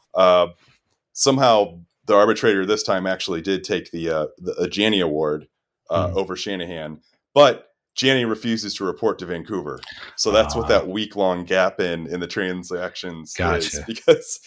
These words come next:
Speaker 1: then they work out compensation, and Vancouver's probably like, "Well, we didn't want Janney anyway. We just wanted to see if we could get Shanahan."
Speaker 2: <laughs>
Speaker 1: So <laughs> then they take this other package of players. Uh, and Janney basically,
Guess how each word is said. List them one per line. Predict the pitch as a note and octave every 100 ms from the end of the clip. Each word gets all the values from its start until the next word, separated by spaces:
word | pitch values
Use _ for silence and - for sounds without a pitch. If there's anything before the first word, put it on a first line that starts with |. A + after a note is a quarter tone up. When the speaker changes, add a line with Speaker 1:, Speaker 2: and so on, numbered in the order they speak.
| - -
Speaker 1:
then | B2+
they | A#2+
work | G#2+ A2 A2
out | G2 -
compensation, | G#2 G2+ G2 G#2+ G2 - G#2
and | G2
Vancouver's | A2+ A#2 D3+ A#2+ A#2+
probably | - G#2 F2+
like, | D#2+ -
"Well, | F#2+
we | C#3
didn't | A#2
want | F#2
Janney | - A2 G2+ G2
anyway. | A#2 F2+
We | F2+ G2
just | -
wanted | G#2+ G2
to | F2
see | A2
if | F#2+
we | A2
could | F#2
get | G2+ F2+
Shanahan." | C#3 C3 F#2 F#2+ G2 G3 -
Speaker 2:
<laughs> | - -
Speaker 1:
So | B2 C#3+ - D#3+ -
<laughs> | - - -
then | B2+
they | A#2
take | A2+ A2+ A2+
this | G#2
other | G#2 F#2+
package | G2+ E2+ - F2
of | E2+
players. | - E2 D#2+ D#2 D#2
Uh, | E2 D#2+ D#2 -
and | F#2+ G#2+ A2
Janney | C#3 B2+
basically, | A#2 A2 G#2 G#2 F#2+ E2+